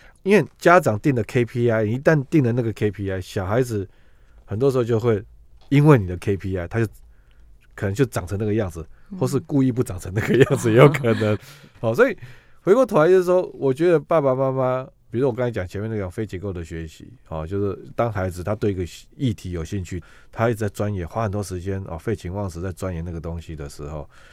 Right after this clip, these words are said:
Speaker 1: 那如果你第一个想法是跟他讲说，“哎，这个东西跟考试又无关，你干嘛浪费那个时间？”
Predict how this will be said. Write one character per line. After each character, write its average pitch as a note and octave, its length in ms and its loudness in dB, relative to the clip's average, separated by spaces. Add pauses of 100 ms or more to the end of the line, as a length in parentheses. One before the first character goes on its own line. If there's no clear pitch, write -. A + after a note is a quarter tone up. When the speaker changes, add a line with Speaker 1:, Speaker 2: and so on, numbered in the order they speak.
(340)
Speaker 1:
那 D3+ 140 0
如 D3 80 4
果 A#2+ 80 4
你 G2 80 -2
第 A#2 180 -2
一 A#2 60 2
个 G#2 80 2
想 F#2 200 -4
法 E2 140 -6
是 F2 80 -10
跟 F#2+ 140 -6
他 F#2 100 -4
讲 D2+ 180 -8
说 F2+ 220 -10
，“哎， B2 60 -6
这 C3 100 -12
个 A#2 60 -2
东 A2+ 80 -2
西 A2 40 -4
跟 A2+ 80 -2
考 F#2 160 -8
试 F#2 140 -6
又 F#2 80 -2
无 E2 140 -6
关， E2+ 200 -8
你 E2+ 60 -10
干 G2 100 -8
嘛 F#2+ 80 -4
浪 F#2+ 140 -6
费 F2+ 140 -8
那 E2+ 80 -8
个 D#2+ 80 -6
时 D2+ 200 -12
间？” D2 220 -10